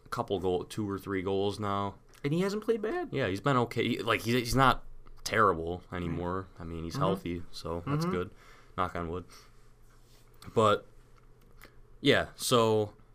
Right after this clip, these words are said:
Speaker 1: and Armia, they lost him for nothing.
Speaker 2: Mm-hmm.
Speaker 1: They tr-, pretty much traded him to get Mason's contract off the books. Uh, who else?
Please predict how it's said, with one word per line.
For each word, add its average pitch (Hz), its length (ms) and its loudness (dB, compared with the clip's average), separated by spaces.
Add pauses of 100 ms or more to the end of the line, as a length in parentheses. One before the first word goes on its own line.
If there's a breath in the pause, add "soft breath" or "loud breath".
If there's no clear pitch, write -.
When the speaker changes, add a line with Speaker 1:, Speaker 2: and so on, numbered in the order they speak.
(180)
Speaker 1:
and 113 140 -4
Armia, 120 500 8
they 107 120 4
lost 110 400 4
him 104 180 -2
for 92 140 -2
nothing. 98 520 -4 (180)
Speaker 2:
Mm-hmm. 120 180 -8 (200)
Speaker 1:
They 90 200 -2
tr-, - 180 -10
pretty 101 220 -6
much 92 180 -6
traded 95 300 0
him 92 140 -4
to 90 60 -4
get 87 180 -2
Mason's 85 380 -4
contract 87 540 -2
off 82 160 -2
the - 80 -8
books. - 480 -6 (720 soft breath)
Uh, 101 360 6
who 113 240 0
else? - 380 -2